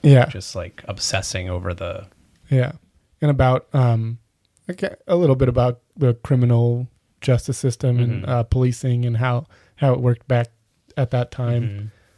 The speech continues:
Speaker 1: How a lot of, uh, information was either, uh, tossed out or, or considered
Speaker 2: Wasn't
Speaker 1: depending
Speaker 2: shared.
Speaker 1: on, yeah.
Speaker 2: Yeah.
Speaker 1: So, I don't know. Thought it was pretty good.
Speaker 2: That scene in the, uh, I think it's Gyllenhaal goes to someone's house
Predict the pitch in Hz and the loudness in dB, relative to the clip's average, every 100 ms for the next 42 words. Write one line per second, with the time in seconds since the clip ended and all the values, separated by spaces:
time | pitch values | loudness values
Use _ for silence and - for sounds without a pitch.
0 | _ _ 135 123 117 113 113 113 123 120 | _ _ 0 2 4 2 2 2 0 0
1 | 120 120 - 120 113 131 120 127 120 117 | 0 -2 -2 -2 -2 -2 -2 0 -2 -2
2 | 113 - _ _ _ _ _ 120 117 - | -6 -10 _ _ _ _ _ 0 0 0
3 | 127 120 - 127 120 120 120 120 123 135 | 0 0 0 0 0 0 0 -2 -6 -10
4 | - 123 - 123 - 120 117 117 117 127 | -4 -4 -2 -4 0 0 0 0 0 0
5 | 120 117 113 113 - 139 - 95 98 _ | 0 0 0 -2 -2 -4 -4 -8 -14 _
6 | - - - _ _ _ _ _ 202 220 | -20 -20 -20 _ _ _ _ _ -4 -4
7 | - _ 220 233 175 151 - 147 143 143 | -8 _ -4 -2 -2 -2 -2 2 6 4
8 | - 170 196 220 - _ - 117 - 139 | 4 0 2 0 0 _ -8 -8 -4 -2
9 | 143 139 117 110 107 104 95 90 87 92 | 0 2 0 0 -2 -2 -4 -4 -6 -10
10 | _ _ _ _ _ _ _ - 104 98 | _ _ _ _ _ _ _ -8 -6 -6
11 | - 104 104 104 98 104 98 98 - - | -2 0 2 2 2 2 0 0 -4 -2
12 | 101 95 92 - - 95 87 - - - | -2 -2 -4 -8 -4 -4 -4 -6 -12 -14